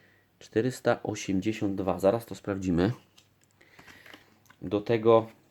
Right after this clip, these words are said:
kapitan Bayernu Neuer, Son z Tottenhamu i ponownie James, Chelsea. No i ostatnie tutaj nam okienko zostało,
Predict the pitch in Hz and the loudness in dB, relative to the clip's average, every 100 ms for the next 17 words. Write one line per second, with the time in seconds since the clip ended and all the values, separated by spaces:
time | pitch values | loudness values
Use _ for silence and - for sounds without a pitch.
0 | _ _ - 110 - 107 104 101 95 - | _ _ -8 -6 -6 -2 2 2 2 -8
1 | _ _ _ _ 80 85 98 98 95 90 | _ _ _ _ -4 4 6 6 4 2
2 | 92 131 135 127 120 _ - - _ _ | 2 4 6 4 2 _ -20 -20 _ _
3 | - - 120 107 98 - _ _ - - | -14 2 4 4 2 -8 _ _ -10 -4
4 | 104 98 98 120 117 110 107 _ 117 123 | 0 0 2 2 4 2 0 _ -2 -2
5 | 123 _ _ 95 95 90 92 85 92 92 | -2 _ _ -2 0 0 -2 -2 0 -2
6 | - - _ _ _ _ _ - 107 - | -4 -18 _ _ _ _ _ -8 -8 -8
7 | - - _ _ _ _ - - - - | -12 -18 _ _ _ _ -20 -20 -20 -10
8 | - 135 147 135 139 - 143 - 120 117 | 2 6 8 8 2 2 2 4 6 6
9 | 117 - - - - - - - - - | 4 -6 -20 -20 -20 -20 -20 -20 -20 -20
10 | - - - - - 110 - 98 95 95 | -20 -20 -20 -20 -8 -6 2 4 6 6
11 | 95 - - - - - - _ - - | 4 0 -18 -20 -20 -20 -20 _ -8 0
12 | 120 - 120 113 104 95 90 139 131 120 | 2 6 4 6 2 0 0 6 8 8